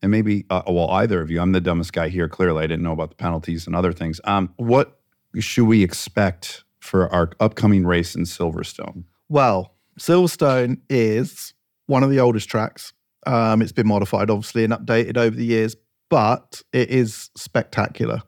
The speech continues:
Speaker 2: The drivers love it. Unbelievably high speed. So the old start finish, the old start finish straight, and then Copse, and then into the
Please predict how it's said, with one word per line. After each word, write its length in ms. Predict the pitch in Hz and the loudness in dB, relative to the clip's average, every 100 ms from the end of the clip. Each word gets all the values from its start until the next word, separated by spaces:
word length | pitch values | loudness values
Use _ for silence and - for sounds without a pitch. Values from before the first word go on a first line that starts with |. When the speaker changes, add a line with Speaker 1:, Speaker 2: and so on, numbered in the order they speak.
| _ | _
Speaker 2:
The 80 | 120 | -2
drivers 440 | 120 117 117 113 | 2 2 2 0
love 220 | 113 107 107 | 0 0 -2
it. 220 | 104 - _ _ _ _ _ | -4 -10 _ _ _ _ _
Unbelievably 880 | 139 156 147 135 127 117 107 92 - | 2 4 4 2 2 0 0 -2 -2
high 220 | 107 101 | 0 0
speed. 500 | 98 - 104 104 104 _ _ _ | -2 -2 0 0 -2 _ _ _
So 480 | - 127 110 107 110 | -2 2 4 4 2
the 180 | 117 117 | 2 2
old 240 | 123 123 | 2 0
start 320 | - 113 107 | -2 -2 0
finish, 260 | - 113 110 | 0 -2 0
the 320 | 117 107 107 | 0 2 0
old 200 | - 123 | -2 -4
start 260 | - 117 - | 0 -2 -2
finish 240 | 131 113 | 0 0
straight, 340 | - 120 107 107 | 0 0 0 0
and 140 | 98 | 0
then 140 | 107 107 | 0 -2
Copse, 520 | - 139 - - - | -2 -2 -2 -12 -8
and 120 | 110 | 0
then 140 | 110 110 | 2 2
into 240 | 110 107 | 0 0
the 200 | 110 110 | -2 -2